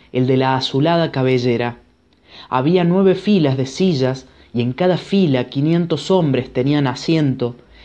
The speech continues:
y ante cada fila yacían nueve toros degollados. Comían de las entrañas y quemaban los muslos para el dios. Cuando los de Ítaca entraron en el puerto,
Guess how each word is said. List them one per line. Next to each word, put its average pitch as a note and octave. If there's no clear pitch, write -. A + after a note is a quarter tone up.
y B2
ante A#2+
cada E3
fila C#3+
yacían C#3
nueve F3
toros D3+
degollados. A#2
Comían F#3+
de C#3+
las B2
entrañas C3
y C#3
quemaban F3
los C3
muslos D#3+
para A#2+
el B2
dios. C#3
Cuando D3+
los C#3+
de D3
Ítaca C#3
entraron C#3
en B2
el B2
puerto, C3+